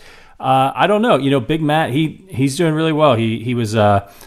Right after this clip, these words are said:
he, he was working in a dog walking business in Brooklyn, and he bought in on that business and owns it now. And, um, yeah, he's doing fantastic. I, I haven't talked to him in a little bit, but I'll have to reach out and maybe we can get him on here to talk about some of his, uh,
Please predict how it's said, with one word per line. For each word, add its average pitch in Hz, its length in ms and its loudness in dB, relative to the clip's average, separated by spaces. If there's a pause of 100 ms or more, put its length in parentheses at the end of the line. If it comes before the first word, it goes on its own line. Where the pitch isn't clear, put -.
he, 117 320 4
he 113 400 -2
was 117 280 -6
working 147 280 0
in 131 60 0
a 113 100 -2
dog 120 260 2
walking 127 380 -2
business 113 340 -4
in 101 80 -4
Brooklyn, 143 460 2 (240)
and 127 100 -2
he 113 80 -2
bought 127 400 2
in 131 140 -2
on 131 160 -2
that 113 200 -4
business 113 380 -2
and 104 140 -2
owns 127 340 4
it 120 140 -2
now. 101 400 -2 (260)
And, 107 400 4
um, 104 500 0 (120)
yeah, 135 320 0
he's 117 160 -2
doing 131 240 0
fantastic. 120 640 -2
I, 104 260 0
I 123 80 -2
haven't 120 140 0
talked 123 260 0
to 135 60 0
him 117 80 2
in 110 60 2
a 107 60 2
little 113 220 0
bit, 107 260 -2
but 113 120 -2
I'll 107 80 2
have 104 60 -8
to 113 80 -8
reach 110 260 -4
out 127 160 0
and 113 120 -6
maybe 107 140 0
we 110 100 -2
can 110 120 -4
get 117 120 0
him 113 120 2
on 113 180 4
here 120 300 0 (280)
to - 120 -8
talk 117 240 -2
about 113 200 -2
some 123 140 -4
of 113 100 -2
his, 107 240 -2
uh, 107 320 2